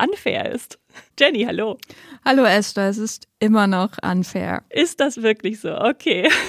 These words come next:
Speaker 1: <laughs> Vielleicht steigen wir mal kurz ein. Malcolm mittendrin. Wir hatten tatsächlich zweitausendzwanzig mal von Andrea und Hendrik einen langen Podcast zum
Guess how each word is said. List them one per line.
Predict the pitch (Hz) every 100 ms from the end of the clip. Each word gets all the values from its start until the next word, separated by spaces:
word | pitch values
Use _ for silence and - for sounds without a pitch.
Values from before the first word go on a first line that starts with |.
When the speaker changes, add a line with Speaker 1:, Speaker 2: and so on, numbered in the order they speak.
| 285 - 220 208
Speaker 1:
<laughs> | 220 - - - - 440 349
Vielleicht | 247 247
steigen | - 202 247
wir | 285
mal | 262
kurz | - 240 -
ein. | - 233 247
Malcolm | 214 208 262 339 285
mittendrin. | 247 233 220 285 320
Wir | 240
hatten | 254 -
tatsächlich | 339 277 247 254 247
zweitausendzwanzig | - 226 220 202 196 - 208 370 269 226
mal | 202 202
von | - -
Andrea | 190 214 233
und | 208
Hendrik | 277 320 262
einen | 214 196
langen | 180 302 381
Podcast | 294 294 - 285 - -
zum | 311